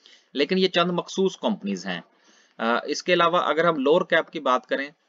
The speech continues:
तो लोअर कैप में दो कंपनीज हैं, अ, जो कि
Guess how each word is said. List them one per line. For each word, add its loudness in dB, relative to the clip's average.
तो 0
लोअर 4
कैप 0
में -2
दो 2
कंपनीज -6
हैं, -2
अ, 0
जो -4
कि -2